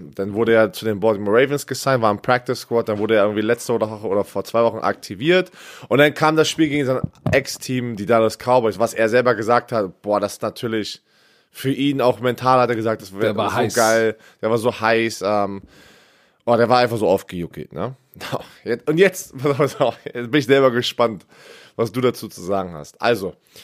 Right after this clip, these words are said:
Speaker 1: ähm, er hatte zwei covid-Test davor, die zwei Tage davor, die beide als in-, äh, wie, wie nennt man das hier, inconclusive, äh, warte mal, ich guck grad nochmal, wie die es nochmal genau nennen.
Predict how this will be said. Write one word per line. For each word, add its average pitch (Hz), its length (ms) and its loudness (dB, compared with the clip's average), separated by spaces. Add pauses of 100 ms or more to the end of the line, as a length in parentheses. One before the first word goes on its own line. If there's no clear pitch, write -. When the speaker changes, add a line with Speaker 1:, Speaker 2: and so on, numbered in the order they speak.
(260)
Speaker 1:
ähm, 98 640 2
er 107 180 0
hatte 160 560 2 (340)
zwei 131 420 2
covid-Test 147 920 0 (180)
davor, 127 480 0
die 123 100 -6
zwei 127 220 0
Tage 120 240 -4
davor, 127 360 0
die 113 140 -8
beide 135 640 4
als 107 400 -4 (140)
in-, 135 220 -4 (140)
äh, 120 280 6 (260)
wie, 127 280 -6
wie 135 60 -4
nennt 139 160 -2
man 139 80 0
das 135 160 0
hier, - 140 -2
inconclusive, 151 960 -4 (400)
äh, 110 80 0
warte 113 380 4 (760)
mal, 110 240 -6
ich - 140 -6
guck 131 140 -8
grad 127 180 -4
nochmal, 123 400 -4
wie 113 60 -6
die 113 100 -6
es 110 100 -8
nochmal 110 220 -4
genau 110 240 -2
nennen. 135 340 -4